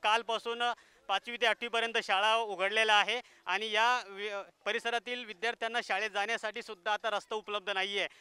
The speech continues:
की लहान लेकराने जायचं कुठून, हा प्रश्न या परिसरातील माता भगिनी प्रशासनासमोर विचारत आहे. एकीकडे आपण बघू शकतो की निश्चितच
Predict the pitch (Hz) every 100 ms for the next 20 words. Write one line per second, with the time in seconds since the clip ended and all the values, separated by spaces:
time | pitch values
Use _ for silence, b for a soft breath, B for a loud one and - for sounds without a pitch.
0 | B - 233 208 220 233 233 240 240 196
1 | 196 233 240 247 220 214 226 214 240 214
2 | 208 214 214 220 214 220 233 240 b b
3 | b 180 180 226 202 196 220 233 190 202
4 | 202 208 208 202 214 190 190 196 185 175
5 | 165 b b b b 202 226 262 254 240
6 | 254 233 240 240 240 247 254 247 220 -
7 | 247 240 247 247